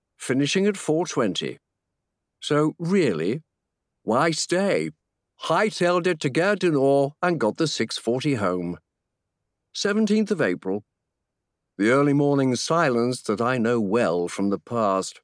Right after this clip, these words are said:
Eventually, something from Paul. "We have a fight on our hands. People love it.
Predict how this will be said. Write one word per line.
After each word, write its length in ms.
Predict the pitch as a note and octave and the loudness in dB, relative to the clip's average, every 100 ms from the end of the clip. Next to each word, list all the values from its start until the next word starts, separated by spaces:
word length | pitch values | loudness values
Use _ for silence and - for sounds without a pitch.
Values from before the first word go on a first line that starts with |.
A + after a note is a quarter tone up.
| _ _ _ _ _ _ _ - | _ _ _ _ _ _ _ -6
Eventually, 600 | F#2+ C3 B2 D2+ F2+ G#2+ - _ _ | -2 0 -2 -4 -4 -4 -8 _ _
something 540 | - B2 G#2+ - A2 | -4 -2 -2 0 -2
from 280 | G#2 A2+ A2 | 0 0 0
Paul. 640 | - C#3 A2+ D#2+ D2 D2 - _ _ _ _ _ _ _ _ - | -2 0 0 0 -2 -6 -12 _ _ _ _ _ _ _ _ -4
"We 180 | F#2+ F#2+ | -2 -2
have 160 | C#3 | -2
a 80 | F#3 | -2
fight 400 | - D3 F#2 - | -2 -2 -2 -4
on 100 | C#2 | -8
our 200 | C2 C#3+ | -8 -8
hands. 720 | D2+ C2+ C2+ C2 C2 C3 - _ _ _ _ _ _ | -8 -10 -10 -12 -12 -12 -14 _ _ _ _ _ _
People 440 | - D#3+ D3 A#2+ B2 | -4 -4 0 0 0
love 260 | G#2+ F3 | -2 -2
it. 240 | F#2 - | -2 -6